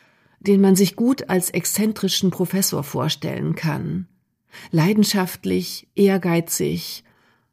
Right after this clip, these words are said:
und überzeugt davon, das Richtige zu tun.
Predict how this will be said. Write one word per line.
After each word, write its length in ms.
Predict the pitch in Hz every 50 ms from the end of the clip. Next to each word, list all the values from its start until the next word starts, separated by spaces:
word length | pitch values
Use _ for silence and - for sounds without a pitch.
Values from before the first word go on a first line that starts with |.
| _ _
und 220 | - 180 165 -
überzeugt 580 | - 156 160 156 - - 226 226 214 220 - 170
davon, 560 | 156 151 - - 160 156 156 151 160 160 - -
das 260 | - 180 - - -
Richtige 460 | 208 190 - - - 151 - 139 139
zu 180 | - - - -
tun. 640 | - - 160 151 - - - - - 185 190 185